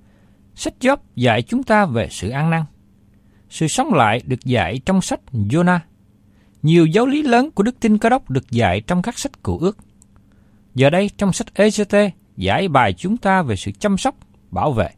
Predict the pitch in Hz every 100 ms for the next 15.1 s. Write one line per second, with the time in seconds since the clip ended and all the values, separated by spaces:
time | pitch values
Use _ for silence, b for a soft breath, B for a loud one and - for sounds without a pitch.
0 | _ _ _ _ b b b b - 170
1 | 196 214 254 202 202 - 208 208 220 226
2 | - 170 190 113 151 233 151 139 127 127
3 | _ _ _ - 185 202 147 202 156 139
4 | 117 202 - - 127 - 247 226 - -
5 | 123 85 - _ _ - 226 220 226 185
6 | 143 98 - 208 262 233 170 240 190 -
7 | 196 262 226 127 98 - 165 151 104 -
8 | 160 170 160 180 175 - 160 - - 139
9 | 120 120 110 - b b b b - -
10 | 175 196 123 107 85 - _ _ _ _
11 | b b b b _ 147 156 - - -
12 | 160 - 165 139 104 - 269 269 226 147
13 | 120 110 _ _ _ _ _ _ _ 113
14 | 95 101 - 196 180 220 175 107 90 82